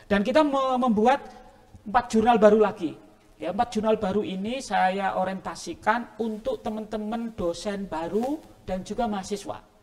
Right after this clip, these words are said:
Mahasiswa silakan menulis di situ. Ya, karena nanti kalau akreditasi akan ditanya, tulisan jurnal mahasiswa ada nggak? Kalau nggak ada, mengurangi nilai. Maka saya buatkan itu, dan jurnal ini sudah terindeks Moraref.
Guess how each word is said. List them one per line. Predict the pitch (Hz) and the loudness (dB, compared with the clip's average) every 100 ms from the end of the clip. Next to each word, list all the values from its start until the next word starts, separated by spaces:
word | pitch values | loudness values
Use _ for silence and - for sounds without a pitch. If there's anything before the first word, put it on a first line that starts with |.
| - | -8
Mahasiswa | 320 202 269 | -8 -4 -4
silakan | 254 269 294 302 302 269 | 0 0 0 0 -2 -4
menulis | 262 285 302 | -2 0 0
di | 202 | -4
situ. | 196 165 139 - - _ _ _ - - _ _ - - | -10 -10 -12 -12 -20 _ _ _ -20 -20 _ _ -20 -10
Ya, | 320 - | -8 0
karena | 214 262 | 2 2
nanti | 302 277 277 | 0 -2 -4
kalau | 311 277 269 | -2 0 0
akreditasi | 269 294 233 254 247 320 | -2 -4 -2 -2 -2 -2
akan | 277 226 | -2 -4
ditanya, | 214 220 196 190 | -4 -4 -4 -6
tulisan | - 262 254 269 | -4 -6 -4 -6
jurnal | 247 226 220 254 | -4 -6 -2 -2
mahasiswa | 240 247 247 302 | 0 -2 -2 -6
ada | 247 254 | -6 -6
nggak? | - - - _ _ _ _ _ _ - | -6 -8 -14 _ _ _ _ _ _ -4
Kalau | 165 214 214 | -2 0 -2
nggak | 190 185 | -4 -4
ada, | 190 214 226 | -2 -2 -2
mengurangi | 208 196 185 180 | -6 -8 -8 -8
nilai. | 165 151 - - _ _ _ - | -10 -10 -12 -16 _ _ _ -20
Maka | - - 190 | -18 -10 -6
saya | 165 | -6
buatkan | - 139 - - | -4 -4 -4 -6
itu, | 143 262 | -6 -2
dan | 233 208 | 0 0
jurnal | - 220 226 247 | -2 -4 0 -2
ini | 330 349 294 | -2 -4 -4
sudah | 262 - 240 | -4 -4 -4
terindeks | 226 226 214 214 202 | -4 -8 -6 -6 -6
Moraref. | 190 175 - | -8 -8 -10